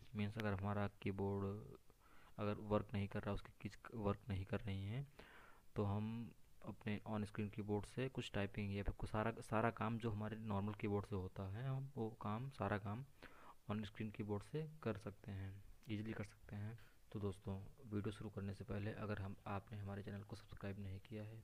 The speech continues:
तो प्लीज़ चैनल सब्सक्राइब कर दें ताकि आगे आने वाली वीडियो आप तक पहुंचती रहें। तो दोस्तों, चलिए शुरू करते हैं। इसके लिए सबसे पहले हम स्टार्ट मेनू पर जाते हैं।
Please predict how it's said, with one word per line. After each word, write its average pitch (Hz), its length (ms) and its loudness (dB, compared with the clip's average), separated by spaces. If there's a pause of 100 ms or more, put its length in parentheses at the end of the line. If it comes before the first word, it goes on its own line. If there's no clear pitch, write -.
(100)
तो 107 80 -4
प्लीज़ 104 260 -4
चैनल 104 200 -2
सब्सक्राइब 98 380 -6
कर 101 160 -6
दें 113 220 -6 (120)
ताकि 104 300 -6
आगे 101 320 -4
आने 98 200 -2
वाली 98 200 -2
वीडियो 101 280 -2
आप 104 220 -4
तक 107 140 -4
पहुंचती 101 300 -4
रहें। 101 300 -4 (840)
तो - 80 -12
दोस्तों, 107 320 -6 (140)
चलिए 110 280 -6 (180)
शुरू 110 240 -6
करते 104 300 -2
हैं। 101 180 -4 (1700)
इसके - 220 -6
लिए 113 100 0
सबसे 107 180 -4
पहले 110 220 0
हम 117 140 -2
स्टार्ट 101 300 2
मेनू 104 200 0
पर 104 100 2
जाते 101 280 -2
हैं। 110 260 -6